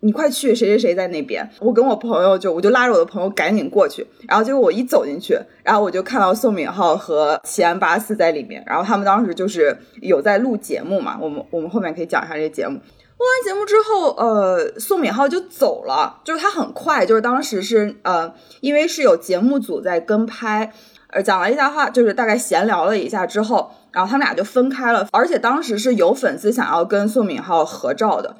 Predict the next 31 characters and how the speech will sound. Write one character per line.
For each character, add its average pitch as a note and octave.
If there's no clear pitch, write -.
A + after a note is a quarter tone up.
但 G#3
是 G3+
宋 A3+
敏 F#3
浩 F#3
就 F3+
说 F3
，“呃， D#3+
不 G3
行， D3+
因 F3
为 E3
就 F3
是 E3+
我 D#3
们 E3+
现 G#3
在 F#3
在 F3+
录 G#3+
节 F3
目， D#3
我 C3+
是 F#3
没 D#3+
办 E3+
法 E3
跟 D#3
你 D3+
合 -
照。” -